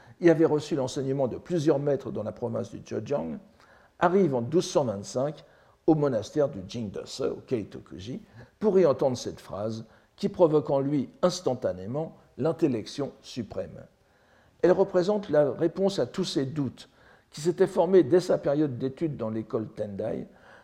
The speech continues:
notamment sur le ra-, le caractère inconciliable qu'il ressentait entre le dogme de l'éveil originel ou foncier, Hongaku,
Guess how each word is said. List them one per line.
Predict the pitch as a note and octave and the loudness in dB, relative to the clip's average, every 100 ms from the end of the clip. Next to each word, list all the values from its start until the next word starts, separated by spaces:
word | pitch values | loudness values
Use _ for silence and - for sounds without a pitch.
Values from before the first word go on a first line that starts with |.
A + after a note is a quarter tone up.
| - | 4
notamment | F#3 G3 E3+ G3+ | 4 6 2 0
sur | G3 C#3 | -2 0
le | B2+ | 2
ra-, | B2 C#3 - | 2 0 -2
le | C#3 | -4
caractère | C3+ D#3+ D#3+ D#3+ D3+ A#2 - | 0 -2 -2 0 2 2 -2
inconciliable | F#3+ F#3+ G#3 - F#3+ D#3+ D3 B2+ A#2 - - _ - | -4 -2 -2 -6 -6 0 4 4 2 -10 -14 _ -4
qu'il | D3 | 0
ressentait | B2+ D#3+ - - - - A#3 - _ _ _ - | 0 -2 -4 -10 -6 -8 -8 -14 _ _ _ -4
entre | D#3+ - C3+ | -2 2 2
le | A2+ G2+ | 2 -4
dogme | B2 E3 F#3+ D#3 - | 6 8 8 2 -4
de | - | -4
l'éveil | A2 G#2 D#3+ D#3+ D#3+ B2+ | -4 4 4 6 6 4
originel | B2+ A#2 C3 C3 A2 | 2 -2 -2 -2 -2
ou | G2+ | -6
foncier, | - B2+ - D3+ D#3+ - - _ _ _ _ _ | -6 -8 -6 -2 -2 -4 -18 _ _ _ _ _
Hongaku, | D3 C#3+ C3 D#3 D#3 | -2 0 4 4 2